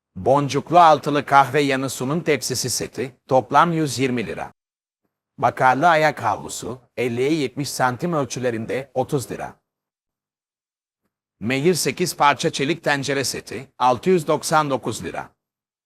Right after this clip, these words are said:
Üssü kek kalıbı seti, içerisinde bir adet yonca, bir adet baton ve bir adet fırın tepsisi bulunmakta. Toplam iki yüz on dokuz lira Ş P G. On sekiz parça desenli porselen yemek takımı,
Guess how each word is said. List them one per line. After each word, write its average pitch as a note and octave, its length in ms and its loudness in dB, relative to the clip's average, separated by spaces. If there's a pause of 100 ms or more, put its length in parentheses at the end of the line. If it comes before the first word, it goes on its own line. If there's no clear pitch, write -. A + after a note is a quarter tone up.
(1040)
Üssü B2+ 300 -4
kek E3+ 240 -2
kalıbı C3+ 320 -2
seti, - 520 -10
içerisinde C3+ 640 -4
bir F3+ 100 0
adet C#3+ 300 0
yonca, E2 460 -10 (220)
bir C#3 180 -2
adet D#3 320 2
baton D3 360 0
ve D3 140 -2
bir D#3 120 -2
adet D#3+ 240 0
fırın C3 300 -6
tepsisi B2 520 -4
bulunmakta. A#2+ 680 -8 (160)
Toplam C3 500 2
iki B2 200 -8
yüz B2+ 180 -4
on E3+ 200 0
dokuz D#3+ 320 -2
lira D#3+ 300 2
Ş B2+ 220 0
P E2+ 160 -6
G. D#2 140 -12 (1300)
On D#3+ 200 0
sekiz D#3+ 420 -2
parça C#3 400 2
desenli C#3 480 -2
porselen C3+ 580 2
yemek B2 360 -6
takımı, A2 480 -8